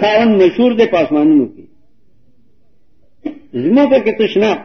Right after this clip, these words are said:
آسمانونو کې مشهور دی. او یو سړی ممبر شي، نو خلک به د هغه مخامخ تعریف کوي کنه. ولې هغه به یې کوي چې هغه په کرسۍ ناست وي. که هغه د کرسۍ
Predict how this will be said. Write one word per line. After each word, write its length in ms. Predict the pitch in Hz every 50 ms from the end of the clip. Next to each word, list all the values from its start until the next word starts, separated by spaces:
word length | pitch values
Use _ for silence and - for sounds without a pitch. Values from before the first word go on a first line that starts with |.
| - - _ _ -
آسمانونو 460 | 160 160 156 175 185 190 220 254 240 202
کې 100 | - 175 143 135
مشهور 260 | 123 - - 113 110 107 98
دی. 80 | 87 - _ _ _ _ _ _ _ _ _ _ _ _ -
او 60 | 170 175
یو 200 | 202 208 220 214 214 226
سړی 260 | 233 254 269 277 254 196 - - - - - _ _ _ - - - 143
ممبر 400 | 160 196 214 208 202 240 262 285 - -
شي، 120 | - 170 131 - - - - - -
نو 80 | 151 175
خلک 280 | - - 226 247 262 226
به 100 | 214 208
د 60 | 202
هغه 220 | 196 196 190 202 214
مخامخ 480 | 226 254 220 220 240 240 226 214 175
تعریف 280 | - 170 151 139 139 - -
کوي 140 | 127 117 107
کنه. 240 | 117 113 104 90 80 - _ _ _ _ _ _ _ _ _ _ _ _ _ _ _ _ _ _ - - _ _ _ _ _ - - - - - - - - - - - - - - - - - - - - - - - - - - - - - -
ولې 220 | 143 165 180 190 180 - -
هغه 140 | 262 277 262 254
به 60 | 240 226
یې 80 | 220 -
کوي 160 | 240 254 262 247 -
چې 60 | 226
هغه 200 | 202 190 190 208 202 208
په 60 | 180 -
کرسۍ 320 | - 147 131 - 214 254 262
ناست 320 | 240 202 156 131 - - -
وي. 80 | 101 90 - - - _ - - _ _ _ _ - - - - _ _ - _ - _ - - - _ _ - - _ - - - - - - - - - - - - - - - - - - - 160 147
که 60 | 196
هغه 200 | 190 202 202 233 254
د 80 | 247 240 -
کرسۍ 320 | 226 220 202 - 220 240